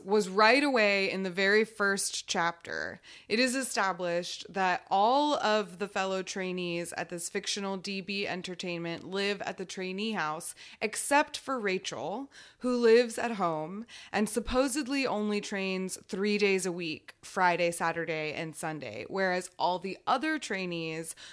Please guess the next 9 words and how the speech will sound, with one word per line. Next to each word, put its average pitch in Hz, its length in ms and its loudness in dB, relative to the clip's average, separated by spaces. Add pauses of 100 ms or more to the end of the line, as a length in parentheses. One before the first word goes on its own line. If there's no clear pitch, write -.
(200)
practice 190 560 2
twenty-four 247 600 4
seven 190 420 2
until 165 460 -4
one 240 220 4
in 262 100 2
the 254 80 2
morning 190 580 0
and 156 360 -6